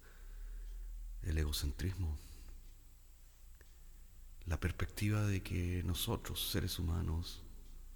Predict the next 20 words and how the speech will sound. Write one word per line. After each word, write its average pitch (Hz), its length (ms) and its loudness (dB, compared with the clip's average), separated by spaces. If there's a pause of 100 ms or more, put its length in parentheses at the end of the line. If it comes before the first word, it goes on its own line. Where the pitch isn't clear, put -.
(2000)
vamos 101 340 6
a 101 60 2
salvar 90 580 4 (380)
al 87 100 2
planeta 73 480 0
Tierra, 71 560 -2 (120)
a 95 60 -2
la 98 120 2
pobre 101 420 2
madre 85 380 0
Tierra. - 340 -4 (2250)
La 98 140 4
verdad 104 200 8
no 95 120 6
puede 87 180 6
ser 82 380 2
más 80 400 2
alejada 78 440 -2
de 78 120 4
eso. - 200 -4